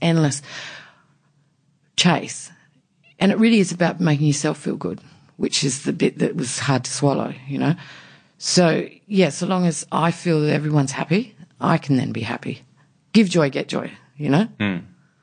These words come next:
Speaker 1: That's
Speaker 2: And there's a, the, for the, the dangerous part there is that you create a porous boundary between another's emotions and your own.
Speaker 1: Yeah.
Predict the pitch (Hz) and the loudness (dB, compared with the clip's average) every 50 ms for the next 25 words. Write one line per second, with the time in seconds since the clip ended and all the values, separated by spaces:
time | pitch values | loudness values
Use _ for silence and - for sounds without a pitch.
0 | _ _ _ _ _ _ _ _ - - - - 113 104 104 104 101 - 110 101 | _ _ _ _ _ _ _ _ -6 -2 0 0 0 0 0 -2 0 0 0 0
1 | 95 90 - - 113 101 95 92 90 87 - - _ _ _ _ _ _ _ _ | 0 -2 -4 -4 -2 0 0 2 0 -2 -4 -8 _ _ _ _ _ _ _ _
2 | - - - - - - 98 92 92 90 87 85 85 82 76 - - _ _ _ | -20 -20 -20 -20 -8 -4 -2 0 0 0 0 0 -2 -2 -4 -6 -10 _ _ _
3 | 92 95 92 78 - 90 87 87 85 98 101 110 110 98 90 82 - - 82 65 | -12 -10 -10 -8 -6 -6 -4 -2 0 0 0 0 -2 -4 -6 -10 -8 -8 -8 -8
4 | 65 73 76 76 73 - 76 69 65 - 80 87 85 - - - 90 85 82 80 | -8 -8 -10 -12 -10 -8 -8 -8 -8 -10 -16 -16 -16 -12 -8 -6 -4 -4 -4 -4
5 | 76 - - - 90 85 82 78 78 - - 82 82 85 85 85 78 73 73 73 | -8 -10 -8 -6 -4 -4 -4 -4 -6 -8 -8 -8 -6 -6 -6 -6 -8 -8 -10 -12
6 | 80 - - - 80 78 73 76 76 73 73 - 82 - - 151 151 - - - | -14 -14 -14 -14 -14 -14 -14 -14 -14 -14 -14 -14 -14 -14 -16 -12 -10 -10 -10 -10
7 | - 143 135 131 147 143 143 160 156 131 | -12 -14 -16 -16 -12 -4 0 2 2 2